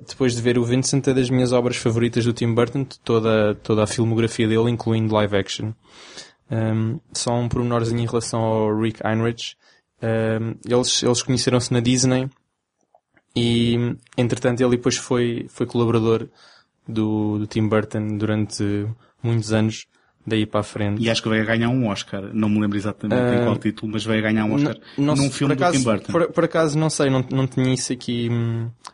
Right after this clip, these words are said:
Speaker 2: Sim.
Speaker 1: apontado, mas, mas tinha apontado é que, hum, ele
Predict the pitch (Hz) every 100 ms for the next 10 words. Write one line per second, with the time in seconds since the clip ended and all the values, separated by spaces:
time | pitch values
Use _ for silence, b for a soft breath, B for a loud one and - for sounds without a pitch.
0 | _ - 98 123 120 117 110 117 120 113
1 | - - B B B B 127 127 - 135
2 | 135 131 135 135 131 131 127 127 131 135
3 | 120